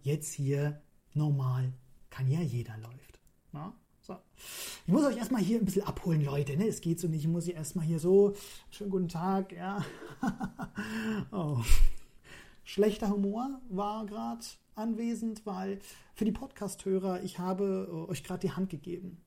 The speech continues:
Na, die YouTube-Video geschaut haben, die haben's gesehen. Für die Podcast-Hörer schon mal richtig schlecht, weil ihr kriegt die Gags nicht mit. Gut, das müssen wir uns gleich schon mal überlegen. Das <laughs> kann so nicht weitergehen. Aber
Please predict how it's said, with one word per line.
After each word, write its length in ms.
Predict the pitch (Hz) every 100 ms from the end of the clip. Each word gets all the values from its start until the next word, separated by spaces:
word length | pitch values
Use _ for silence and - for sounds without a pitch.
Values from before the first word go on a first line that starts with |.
| _
Na, 200 | 214 226 214
die 240 | 202 196 -
YouTube-Video 460 | 233 226 214 208
geschaut 360 | 196 196 196 190
haben, 100 | 185
die 120 | 151
haben's 220 | 233 226
gesehen. 360 | 208 185 247 254 - - -
Für 120 | - 170
die 80 |
Podcast-Hörer 800 | 160 196 202 196 - - 175 165
schon 180 | 127 156
mal 180 | 151 151 - _ _ _ -
richtig 640 | 123 156 180 - 170 165 - - -
schlecht, 560 | - 143 151 185 - - -
weil 160 | 175
ihr 100 | 147
kriegt 260 | 147 165 -
die 80 | 143
Gags 280 | 143 -
nicht 160 | 175 -
mit. 180 | 220 - - - - -
Gut, 300 | 359 254 -
das 120 | 214
müssen 120 | 254 311
wir 60 |
uns 80 | 277
gleich 160 | 254 240
schon 100 | 254
mal 60 |
überlegen. 460 | 220 202 202 233 214
Das 340 | 185 185 -
<laughs> 0 |
kann 480 | - - 202 160 185
so 400 | 135 156 185 196 - - -
nicht 240 | 160 165 160
weitergehen. 720 | 135 135 135 131 139 147 147 - - - - - - -
Aber 360 | 190 233 233